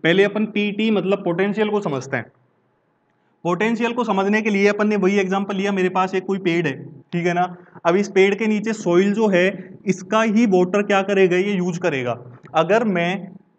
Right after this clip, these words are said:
इसके नीचे वाली soil में sufficient quantity का water present करके रखूं,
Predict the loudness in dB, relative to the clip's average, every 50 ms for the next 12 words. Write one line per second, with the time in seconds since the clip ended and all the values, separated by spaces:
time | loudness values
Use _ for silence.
0 | _ _ -4 -2 -2 -2 -2 0 2 4 4 6 4 4 2 2 0 2 2 2
1 | 2 2 0 -2 -2 0 0 2 2 2 0 0 -2 -2 -2 -2 -2 -4 -8 -14
2 | -20 -20 -12 -2 -2 -2 0 0 -2 -4 -2 -4 -2 -2 -2 -2 -4 -6 -2 0
3 | 0 0 0 0 -4 -6 -6 -6 -6 -4 -2 -2 -2 0 0 -2 -2 -2 -4 -4
4 | -4 -4 -4 -2 -2 -4 -4 -4 -4 -6 -6 -4 -4 -2 -2 -2 -2 -2 -2 -2
5 | -2